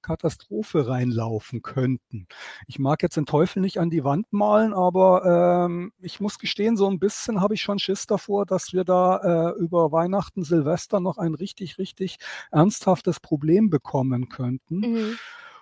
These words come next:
Speaker 1: Oder uns das irgendwann im nächsten Jahr einholt. Also, äh, für Entwarnung ist das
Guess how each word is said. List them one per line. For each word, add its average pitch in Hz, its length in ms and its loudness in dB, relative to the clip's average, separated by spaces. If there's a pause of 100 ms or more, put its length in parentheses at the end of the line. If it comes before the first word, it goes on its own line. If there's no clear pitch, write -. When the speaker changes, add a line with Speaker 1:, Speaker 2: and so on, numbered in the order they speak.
(180)
Speaker 1:
Oder 220 380 12
uns 226 220 6
das 214 180 6
irgendwann 208 440 4
im 202 100 0
nächsten 196 360 -4
Jahr 196 340 2
einholt. 120 800 -4
Also, 131 1080 -2
äh, - 20 -8
für - 340 2
Entwarnung 185 640 4
ist 220 180 -4
das - 400 -2